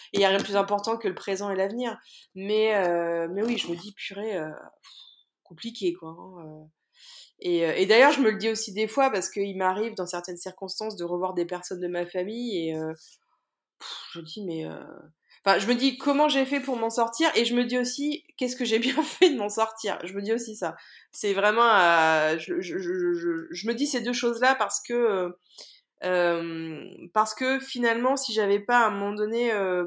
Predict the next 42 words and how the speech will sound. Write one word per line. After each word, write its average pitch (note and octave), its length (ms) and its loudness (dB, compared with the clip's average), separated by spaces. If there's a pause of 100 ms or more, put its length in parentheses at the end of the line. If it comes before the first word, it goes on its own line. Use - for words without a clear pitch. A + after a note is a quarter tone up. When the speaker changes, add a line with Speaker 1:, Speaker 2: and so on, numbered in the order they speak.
Speaker 1:
pris - 200 -10
un G#3 100 -4
petit G3+ 200 -12
peu B3 180 -8
le G#3+ 180 -4
taureau G#3+ 240 -4
par G#3+ 180 -2
les G3 140 0
cornes, A#3+ 360 0
euh, F#3 280 -2 (520)
euh, F#3 80 -2
j'aurais G3 280 -2
pu G#3+ 140 -6
avoir G3+ 240 0
un F#3+ 80 0
destin G3 460 -4
totalement G#3 440 -4
différent, F#3+ 540 -10
vraiment G3+ 240 -4
totalement G3+ 320 -4
différent. F#3+ 340 -10 (280)
Mais G3 80 0
cependant, A3+ 460 2
en C#4 60 2
fait, C4 220 0
sur, F3+ 340 -6
euh, E3 120 0 (920)
et F#3+ 80 -2
ça G3+ 120 0
me G3 60 -4
permet G3 200 2
de G3 60 0
reboucler F#3 360 -4
un F#3+ 80 -2
petit - 160 -14
peu G3+ 120 -6
avec, F3+ 320 -4
euh, E3+ 180 -4
avec F#3 260 -4
mon G3+ 120 -6
père C#4 200 0
qui, C4 320 -8